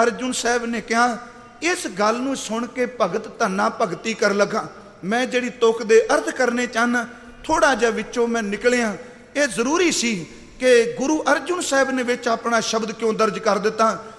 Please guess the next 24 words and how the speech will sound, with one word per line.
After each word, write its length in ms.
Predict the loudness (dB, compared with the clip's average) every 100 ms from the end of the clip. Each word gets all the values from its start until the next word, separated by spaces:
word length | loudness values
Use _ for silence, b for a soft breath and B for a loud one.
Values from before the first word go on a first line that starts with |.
| -2
ਤੇ 80 | 0
ਮੈਂ 160 | 0
ਸਿਰਫ 340 | -2 -2 -2 -2
ਇੰਨੀ 400 | 0 2 2 2
ਅਰਜ਼ 240 | 0 -2
ਕੀਤੀ, 540 | -6 -8 -4 -2 -2 B B B -2
ਇਸ 100 | -2 -2 -6 0
ਤੁਕ 280 | 0 0
ਦੇ 280 | 0 0 2
ਅਰਥ 180 | 2 0
ਕਰਨ 260 | -2 -2 -2
ਲਈ 120 | -4
ਸ਼ਬਦ 340 | -2 0 0
ਅਰਜ਼ 300 | 0 0 0
ਕਰ 200 | 0 0
ਦਿੱਤਾ। 420 | 0 0 2 2 -2 B B -2
ਕਿਹੜੇ 320 | 2 4 2
ਸੰਤ 400 | 0 -4 -4 -4
ਜਨਾਂ 360 | -4 -2 0 0
ਨੂੰ 120 | -2
ਸੁਣ 300 | -4 -6 -6
ਕੇ 300 | 0 0 2
ਭਗਤ 240 | -2 -2 -6
ਜੁੜਿਆ, 540 | -2 2 4 4 2